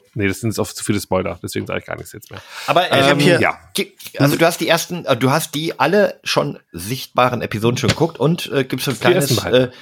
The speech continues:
Speaker 2: wie viel von zehn?
Speaker 1: Äh, ein sieben von zehn, acht von zehn. Man muss aber sagen, wir kommen ja alle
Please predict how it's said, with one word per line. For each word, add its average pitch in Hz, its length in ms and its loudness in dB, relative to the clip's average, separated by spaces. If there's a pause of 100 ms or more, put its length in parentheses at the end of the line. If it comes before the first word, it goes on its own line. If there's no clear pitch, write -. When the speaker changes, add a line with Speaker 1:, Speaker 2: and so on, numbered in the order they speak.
(160)
Speaker 2:
wie 131 100 4
viel 143 220 2
von 127 240 0
zehn? 156 360 -2 (1800)
Speaker 1:
Äh, 175 460 6 (380)
ein 147 560 0
sieben 156 640 0
von 180 340 0
zehn, 208 640 2
acht 170 240 2
von 196 200 -4
zehn. 202 460 -2
Man 143 120 4
muss 220 120 4
aber 226 140 6
sagen, 175 220 4
wir 151 80 4
kommen 196 200 0
ja 196 140 4
alle 175 460 2